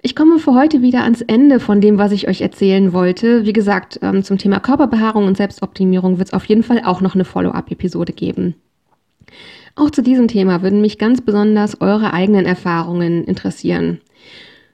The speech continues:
Von daher für Feedback, Fragen oder andere Themenwünsche schreibt mir sehr, sehr gern eine E-Mail an die Mailadresse höher, schneller, stopp mit O E und als ein Wort geschrieben. Also höher, schneller, stopp at web punkt de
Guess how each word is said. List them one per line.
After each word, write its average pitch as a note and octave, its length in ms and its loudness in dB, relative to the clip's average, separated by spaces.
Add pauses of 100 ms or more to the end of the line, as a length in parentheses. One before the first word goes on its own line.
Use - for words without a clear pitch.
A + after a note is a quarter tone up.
Von A#3+ 180 -2
daher C#4+ 320 2
für C#4 140 -8
Feedback, C#4 440 0
Fragen A#3+ 680 0
oder G3+ 260 0
andere G3+ 240 0
Themenwünsche F#3 800 0
schreibt - 340 -8
mir - 160 -4
sehr, C#4+ 200 0
sehr B3+ 120 0
gern G3+ 280 0
eine F#3+ 180 0
E-Mail G3 540 2 (200)
an A#3+ 140 0
die A#3 80 2
Mailadresse G3 840 0
höher, B3 280 4
schneller, F#3+ 400 -4
stopp - 340 -6 (340)
mit - 200 -6
O A#3+ 180 4
E G#3 280 2
und F3+ 200 -2
als F3 100 -6
ein F3+ 200 0
Wort F3 160 -2
geschrieben. F#3 560 -2 (500)
Also F#3 200 0
höher, B3 260 4
schneller, G#3+ 340 0
stopp G3+ 320 -6
at - 140 -6
web C4+ 180 -2
punkt A#3+ 160 -2
de A3+ 240 2